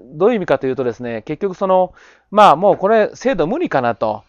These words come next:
えー、もうお金の話ばっかりしてても始まらないと国民全体を思えばですね、まあ、なんか資本主義はまあそこそこにしといてですね、まあ、そうでない経済をね、持ち上げるってことできると思います。例えばロシアがそうですね。ロシアはまあ一応なんか西側の国の一員として、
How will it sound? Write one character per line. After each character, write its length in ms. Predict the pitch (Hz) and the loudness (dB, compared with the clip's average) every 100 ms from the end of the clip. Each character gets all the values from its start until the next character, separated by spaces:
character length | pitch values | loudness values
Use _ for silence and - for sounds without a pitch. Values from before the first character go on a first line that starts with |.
| _ _ - | _ _ -10
え 200 | 127 127 | -6 -4
ー、 40 | |
も 220 | 170 156 | -2 0
う 20 | 151 | 0
お 40 | |
金 200 | 185 196 | 0 0
の 80 | 196 | 0
話 240 | 202 190 | -2 -2
ば 100 | 185 | -4
っ 40 | 180 | -2
か 100 | 185 | -2
り 40 | |
し 20 | |
て 80 | 196 | -2
て 80 | 175 | -6
も 100 | 160 | -4
始 220 | 175 196 | -4 0
ま 140 | 220 | 4
ら 100 | 226 | 4
な 140 | 233 247 | 4 2
い 100 | 190 | 0
と 100 | 156 | -2
国 300 | 151 170 175 | -2 -4 -6
民 160 | 180 | -6
全 200 | 165 175 | -4 -2
体 180 | 170 170 | 0 0
を 120 | 175 | 0
思 380 | 185 113 196 349 | -4 -6 -6 -2
え 60 | 240 | 0
ば 120 | 139 | 2
で 120 | 117 | 0
す 100 | 113 | -6
ね、 240 | 123 110 - _ _ _ | -12 -12 -18 _ _ _
ま 100 | 196 | 0
あ、 40 | 160 | 4
な 80 | 180 | 4
ん 20 | |
か 120 | 151 | 2
資 120 | - | -2
本 140 | 147 151 | -6 -6
主 60 | |
義 100 | 170 | -6
は 60 | 135 | -4
ま 100 | 117 | -4
あ 60 | 104 | -8
そ 140 | 120 | -8
こ 120 | 156 | -8
そ 80 | - | -8
こ 100 | 127 | -10
に 80 | 113 | -10
し 80 | - | -4
と 140 | 147 | -4
い 40 | |
て 100 | 135 | -4
で 80 | 107 | -8
す 80 | - | -12
ね、 300 | 110 107 98 _ _ _ | -14 -14 -18 _ _ _
ま 100 | 139 | -8
あ、 20 | |
そ 160 | - 175 | -2 -2
う 20 | |
で 120 | 135 123 | 0 0
な 100 | 143 | 0
い 100 | 110 | 0
経 200 | 143 123 | -2 -2
済 180 | 110 | -4
を 80 | 101 | -6
ね、 100 | 107 | -10
持 160 | 110 110 | -10 -10
ち 140 | 123 | -6
上 80 | 120 | -4
げ 120 | 123 | -4
る 40 | 131 | -6
っ 20 | |
て 100 | 123 | -8
こ 100 | 120 | -8
と 60 | 104 | -8
で 80 | |
き 80 | 147 | -8
る 80 | 226 | -6
と 60 | 170 | -4
思 100 | 113 | -6
い 40 | |
ま 120 | 101 | -8
す。 120 | - _ _ _ | -16 _ _ _
例 80 | 139 | -4
え 20 | |
ば 120 | 151 160 | -2 -2
ロ 100 | 175 | 0
シ 160 | 175 | 0
ア 60 | 120 | 0
が 80 | 110 | -2
そ 100 | 147 | -4
う 40 | |
で 100 | 107 | -4
す 60 | 123 | -6
ね。 260 | 151 113 - _ _ - | -6 -8 -14 _ _ -10
ロ 120 | 156 | -6
シ 160 | - 139 | 0 2
ア 40 | |
は 60 | 120 | 4
ま 100 | 139 | 2
あ 40 | |
一 240 | 120 - 151 | 0 -2 0
応 80 | |
な 120 | 143 147 | 0 0
ん 60 | |
か 140 | 123 110 | 0 0
西 280 | 123 - | -4 -6
側 220 | 139 139 143 | 0 0 0
の 120 | 127 | -4
国 220 | 139 143 | -8 -6
の 160 | 139 135 | -6 -6
一 200 | 113 139 | -8 -8
員 140 | 135 | -6
と 100 | 139 | -6
し 80 | - | -2
て、 260 | 147 139 | -2 -2